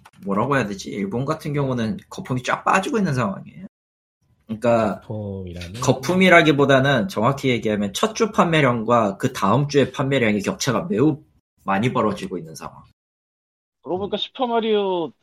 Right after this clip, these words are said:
Speaker 3: 삼 디 그거 세계 합-, 합본도 굉장히 빨리 떨어진 것 같던데?
Speaker 1: 예, 빨리 떨어졌어요, 그것도. 애초에
Speaker 2: 왜냐면은
Speaker 1: 그거는
Speaker 2: 퀄리티가
Speaker 1: 이식작이기도
Speaker 2: 좀
Speaker 1: 했고. 이식작이기도
Speaker 2: 이식작-,
Speaker 1: 했고.
Speaker 2: 이식작인데 동시에 퀄리티도 좀 갸우뚱해서.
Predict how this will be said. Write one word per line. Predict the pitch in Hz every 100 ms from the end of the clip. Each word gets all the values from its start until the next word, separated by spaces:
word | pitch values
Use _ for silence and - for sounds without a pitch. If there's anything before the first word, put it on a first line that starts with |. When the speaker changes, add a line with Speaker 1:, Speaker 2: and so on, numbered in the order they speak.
| _ _ _ _ _
Speaker 3:
삼 | - 208
디 | 190 185
그거 | 147 151
세계 | 151 202 185
합-, | 185 - _ _
합본도 | - 185 - 160 151 131 107 113 135 127 120 104 -
굉장히 | - 135 143 -
빨리 | 165 208
떨어진 | 202 185 160
것 | 120 104
같던데? | 98 110 175 _ _ _ _ -
Speaker 1:
예, | 131 123
빨리 | 151 160
떨어졌어요, | 165 175 131 - 76 -
그것도. | 55 - - - -
애초에 | 98 - 202
Speaker 2:
왜냐면은 | 175 151
Speaker 1:
그거는 | 156 131 143 - 151 117 85 -
Speaker 2:
퀄리티가 | - 165 240 - 160 160
Speaker 1:
이식작이기도 | 151 156
Speaker 2:
좀 | 175
Speaker 1:
했고. | 156 - 127 147 -
이식작이기도 | 135 - 208 208 214 165
Speaker 2:
이식작-, | 156 147 147 143 139 135 135
Speaker 1:
했고. | 127
Speaker 2:
이식작인데 | 101 135 - 156 143 139 135
동시에 | 127 113 - 139 123
퀄리티도 | - 170 185 139 131
좀 | 127
갸우뚱해서. | - 101 120 123 127 127 110